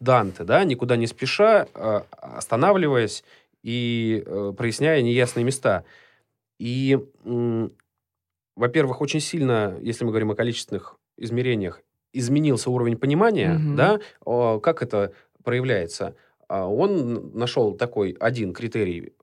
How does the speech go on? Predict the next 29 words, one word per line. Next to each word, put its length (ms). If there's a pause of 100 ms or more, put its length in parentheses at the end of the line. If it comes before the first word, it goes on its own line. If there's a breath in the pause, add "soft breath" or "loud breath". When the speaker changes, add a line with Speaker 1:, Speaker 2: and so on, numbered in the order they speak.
(120)
Speaker 1:
с-, 420
свидетельства 420
понимания, 480
что 180
ты 120
можешь 520
пересказать 600
своими 280
словами 580 (200 loud breath)
или 180
написать 440
эссе 320
на 100
Speaker 2:
Да. 120
Speaker 1:
эту 80
тему 460 (160 loud breath)
и 80
как-то 280
раскрыть 400
это 300 (120)
через 280
собственный 400
опыт, 360 (100)
да, 280
и 180
Speaker 2:
То 80
Speaker 1:
через 120
Speaker 2:
есть 80
Speaker 1:
собственные 360